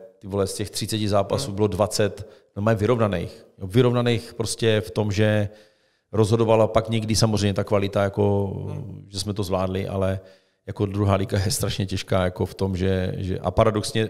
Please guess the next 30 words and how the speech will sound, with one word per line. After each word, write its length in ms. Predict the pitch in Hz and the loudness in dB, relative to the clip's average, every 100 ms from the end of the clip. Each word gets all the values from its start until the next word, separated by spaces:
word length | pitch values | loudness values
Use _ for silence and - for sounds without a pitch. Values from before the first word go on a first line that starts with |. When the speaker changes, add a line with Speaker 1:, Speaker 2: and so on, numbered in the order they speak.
| - | -2
Speaker 1:
mezi 180 | 98 98 | -4 -2
druhou 400 | 110 101 104 98 | 0 0 0 0
a 40 | |
první 360 | 104 98 98 98 | 0 0 -2 -4
ligou 280 | 92 95 | -6 -4
je, 100 | 95 | -4
ty 140 | 92 98 | -6 -8
vole, 140 | 95 | -8
takovej 280 | 95 - 101 | -6 -4 -4
skok 400 | - 95 92 - - - _ _ _ _ _ | -4 -6 -6 -10 -20 -20 _ _ _ _ _
ve 140 | 104 | 0
všem, 420 | 95 - 92 98 104 - _ _ | 2 2 2 0 -10 -18 _ _
že, 540 | 101 98 92 92 101 98 | -6 -2 -2 -2 -4 -6
že 420 | 95 98 98 95 | -4 -2 -2 -2
ty 140 | 95 | -4
kluci 320 | 98 104 - 92 | -4 -4 -4 -4
to 80 | |
ještě 200 | 101 - | -4 -2
neznamená, 480 | 104 92 101 101 101 | -2 0 2 2 2
že 100 | 98 | 2
když 140 | 101 - | 0 0
to 60 | |
vykopeš, 400 | 101 92 98 101 92 | -2 -2 2 2 0
že 60 | |
to 100 | 92 | -2
Speaker 2:
Hmm. 60 | 95 | -4
Speaker 1:
můžeš 220 | 90 90 | -4 -6
tu 80 | 95 | -8
ligu 200 | 90 87 | -8 -6
hrát. 360 | 85 90 92 | -8 -8 -12